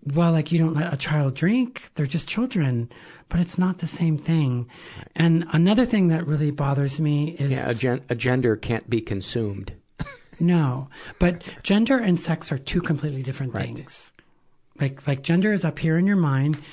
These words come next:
Speaker 1: and sex is down here. Sex is who you go to bed with and gender is who you go to bed as. And they're two completely different things.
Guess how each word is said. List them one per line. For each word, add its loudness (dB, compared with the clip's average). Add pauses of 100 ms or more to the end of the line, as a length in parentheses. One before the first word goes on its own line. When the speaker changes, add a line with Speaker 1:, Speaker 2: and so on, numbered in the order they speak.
(140)
Speaker 1:
and -2
sex -4
is -4
down 0
here. -2 (360)
Sex 0
is 0
who 0
you 4
go 2
to 2
bed 0
with 0 (380)
and -2
gender 0
is -2
who -4
you -2
go 0
to -2
bed -6 (160)
as. -6 (760)
And 0
they're 0
two -2
completely -2
different -8
things. -10